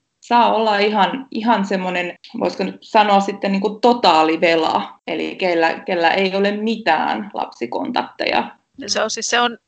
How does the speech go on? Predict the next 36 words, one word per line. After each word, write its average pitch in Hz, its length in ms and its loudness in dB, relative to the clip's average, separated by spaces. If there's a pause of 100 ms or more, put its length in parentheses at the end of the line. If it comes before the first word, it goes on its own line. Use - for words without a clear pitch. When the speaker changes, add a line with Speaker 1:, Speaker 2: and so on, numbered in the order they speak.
Speaker 2:
järjetön 226 440 -2
myytti, 214 440 -6
että 185 200 -4
jotenkin 190 340 -6
se, 190 200 -2
että - 320 -2
ihminen 196 360 -2
ottaa 202 460 2
lapsen 208 420 0
syliin, 196 440 -6
niin 196 80 -10
sit 220 220 -4
tulee 185 180 -8
se, - 160 -8
"Aa, 208 320 6
mä 190 140 -2
haluan 190 540 -2
lapsen." - 440 -8 (220)
E-, 107 300 -8
mä 214 260 0
en 196 160 -8
usko 190 360 -14
siihen. 185 560 -10
Niinku, 196 340 -10
ihminen 277 520 -4
joko 214 320 2 (100)
yleensä 214 340 -2
haluaa 269 520 2
lapsia 226 440 -2
tai 214 240 0
ei, 202 460 -2
on 208 180 -4
totta 214 280 -4
kai 196 320 0 (260)
välimuotoja, 196 720 -2
ihmiset 196 640 -10